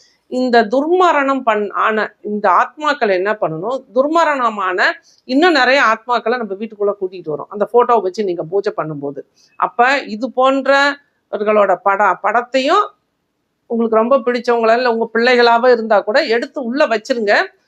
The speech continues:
எப்பயாவது உங்களுக்கு படையல் போடுறீங்க, அந்த, இந்த மாதிரி, ஆ, பொருட்கள், ஆ, இந்த மாதிரி போட்டோஸ், தேவையில்லாத, ஆ, பிரச்சனைகளை உருவாக்கக்கூடிய விஷயங்கள் நம்ம வீட்ல என்ன இருக்கு அப்படின்னு சொல்லிட்டு நம்ம செக் பண்ணி அதை வெளியே எடுக்கும் பொழுதே நமக்கு ஒரு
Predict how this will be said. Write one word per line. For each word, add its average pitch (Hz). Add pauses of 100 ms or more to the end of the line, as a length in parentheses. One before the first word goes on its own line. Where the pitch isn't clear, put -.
(200)
எப்பயாவது 311
உங்களுக்கு 247
படையல் 254
போடுறீங்க, 220
அந்த, 208
இந்த 262
மாதிரி, 302
ஆ, 196
பொருட்கள், 233 (220)
ஆ, 190 (220)
இந்த 202
மாதிரி 220
போட்டோஸ், 233 (100)
தேவையில்லாத, 208 (440)
ஆ, 196 (180)
பிரச்சனைகளை 269
உருவாக்கக்கூடிய 226
விஷயங்கள் 226
நம்ம 196
வீட்ல 208
என்ன 220
இருக்கு 196
அப்படின்னு 202
சொல்லிட்டு 180
நம்ம 190
செக் -
பண்ணி 233
அதை 190
வெளியே 202
எடுக்கும் 208
பொழுதே 185
நமக்கு 185
ஒரு 233